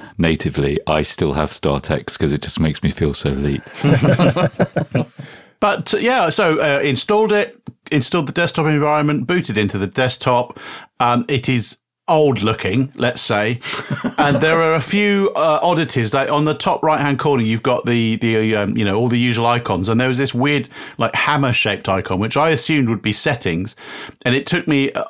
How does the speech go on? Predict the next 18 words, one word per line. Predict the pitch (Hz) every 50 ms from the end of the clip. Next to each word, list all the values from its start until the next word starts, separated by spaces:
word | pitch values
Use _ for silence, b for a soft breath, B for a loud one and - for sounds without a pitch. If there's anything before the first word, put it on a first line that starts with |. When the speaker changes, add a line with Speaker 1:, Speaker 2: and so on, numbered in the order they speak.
| _ -
Speaker 2:
ages | 160 170 185 202 196 180 143 107 - 98 87 87 -
to | - - 113
work | 107 120 117 113 -
out | - - 110 -
what | 107 107 107
it | 104 104
was. | 113 113 101 90 92 -
And | 101 104
it | 117 -
turns | - 139 139 131 110 120
out | 117 110 104
that | 110 104
it | 110 107 -
just | - 123 - - -
changed | - - 131 123 123 117 104 - -
the | 123 117 113 113 117 -
laptop | 117 135 147 - - - - - - - -
brightness. | 101 104 123 135 143 139 - 104 90 90 - - - -